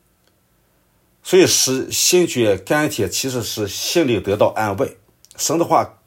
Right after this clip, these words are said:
可以使我们的心得到安慰，也可以使我们病得到医治，因为神的话有能力。那主耶稣在地上时候，他就是用他的话来医治人们的病。啊，你的信救了你，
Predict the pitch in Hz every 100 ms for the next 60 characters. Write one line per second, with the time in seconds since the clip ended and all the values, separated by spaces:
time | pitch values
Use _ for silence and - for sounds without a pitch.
0 | _ - 143 110 131 107 104 - 139 123
1 | 107 120 113 98 113 - _ _ _ _
2 | - - 160 147 151 156 - 143 143 127
3 | 104 - 196 98 92 92 104 80 71 -
4 | - _ _ - 123 104 - 104 110 -
5 | 98 - _ 107 87 78 90 92 _ _
6 | _ _ _ _ _ _ - 107 117 110
7 | 98 101 104 92 120 - 87 78 80 92
8 | 73 _ _ _ _ - 101 101 95 -
9 | - 98 80 127 - - _ _ _ 98
10 | 87 85 110 76 73 78 - 92 _ _
11 | _ _ - _ _ _ _ 73 85 90
12 | 95 - - - - - -